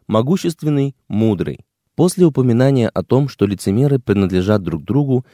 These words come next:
Всевышний Аллах сообщил, что верующие тоже являются друзьями друг другу.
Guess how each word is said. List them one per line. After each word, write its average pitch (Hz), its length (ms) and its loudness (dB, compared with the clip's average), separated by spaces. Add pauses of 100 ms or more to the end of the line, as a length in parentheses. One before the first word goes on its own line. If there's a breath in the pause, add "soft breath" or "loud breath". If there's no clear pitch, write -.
(120 soft breath)
Всевышний 160 560 -2
Аллах 113 320 2
сообщил, 123 540 -2 (120)
что - 200 -2
верующие 127 480 2
тоже 151 340 -2
являются 117 460 0
друзьями 98 480 0
друг 90 240 -2
другу. 76 400 -6